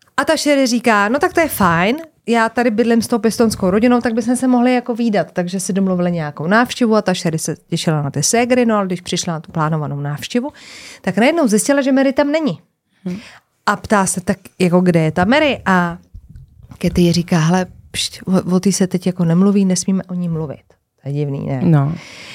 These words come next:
Speaker 1: No a ona na to neda-, nedala a říká tý Charlotte, „Kde je jako Mary?“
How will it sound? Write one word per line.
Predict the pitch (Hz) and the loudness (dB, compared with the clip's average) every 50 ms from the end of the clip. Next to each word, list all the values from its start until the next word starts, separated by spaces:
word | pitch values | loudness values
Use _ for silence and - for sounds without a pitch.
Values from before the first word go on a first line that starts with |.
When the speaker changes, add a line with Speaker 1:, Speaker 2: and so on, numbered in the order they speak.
| - - - - 269 | -18 -16 -8 -2 0
Speaker 1:
No | 294 311 | 0 0
a | 269 262 | 0 -2
ona | 240 262 285 294 | 0 0 2 2
na | 294 262 | 2 0
to | - 214 185 | 0 -2 -2
neda-, | 175 175 165 170 165 170 - - | 0 0 2 2 2 2 2 0
nedala | 185 196 185 185 175 170 160 151 160 202 269 - _ _ _ _ _ _ _ _ - | 2 2 2 4 2 2 2 0 -2 -2 -4 -8 _ _ _ _ _ _ _ _ -2
a | 202 196 - - 196 | -2 -2 0 0 0
říká | 190 226 180 214 208 196 | -2 0 0 2 0 0
tý | 190 214 - | 0 -2 -2
Charlotte, | - 214 208 190 196 190 196 | 0 0 2 2 2 0 0
„Kde | 185 196 196 | 0 0 2
je | 196 196 196 | 2 2 2
jako | 202 202 - 254 | 2 0 0 2
Mary?“ | 247 262 302 302 247 135 139 | 2 4 4 2 2 0 -4